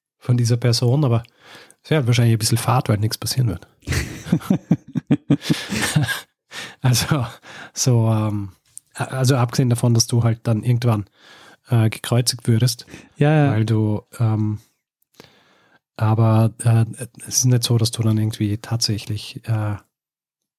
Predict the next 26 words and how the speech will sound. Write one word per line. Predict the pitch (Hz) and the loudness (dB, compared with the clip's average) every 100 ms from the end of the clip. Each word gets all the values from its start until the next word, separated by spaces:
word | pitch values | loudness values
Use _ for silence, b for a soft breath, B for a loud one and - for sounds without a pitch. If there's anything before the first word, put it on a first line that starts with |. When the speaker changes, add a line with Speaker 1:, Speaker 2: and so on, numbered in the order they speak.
| _ _ _ b b b b b b | _ _ _ b b b b b b
Speaker 1:
so | - | -2
in | 113 | 2
den | 113 | 4
Himmel | 170 214 | 4 4
aufsteigen | 123 120 - 110 104 98 | 2 0 0 -2 -2 -6
würdest. | - - | -8 0
Speaker 2:
Nein, | 143 | 2
nein, | 151 147 | 4 2
ich | 135 | 2
würd's | 165 | 2
anders | 147 139 - | 0 0 0
machen. | 110 117 | -2 0
Äh, | 127 | 2
ich | 127 | 2
würd | 139 147 | 0 2
natürlich | 151 156 143 | 0 2 2
nicht | 156 175 | 2 2
Jesus | 143 151 147 - | 2 2 2 0
selber | - 147 131 | 0 2 2
nehmen, | 107 110 147 B B B - | 2 0 -2 B B B -4
sondern | 139 131 | 2 4
eine | 131 | 2
Person | 135 131 143 | 0 0 2
im | 131 143 | 2 2
Umfeld. | 135 - 113 - - _ _ _ _ _ - | -2 -2 -4 -6 -16 _ _ _ _ _ -6
Also, | - 123 117 110 107 | 0 2 2 0 -2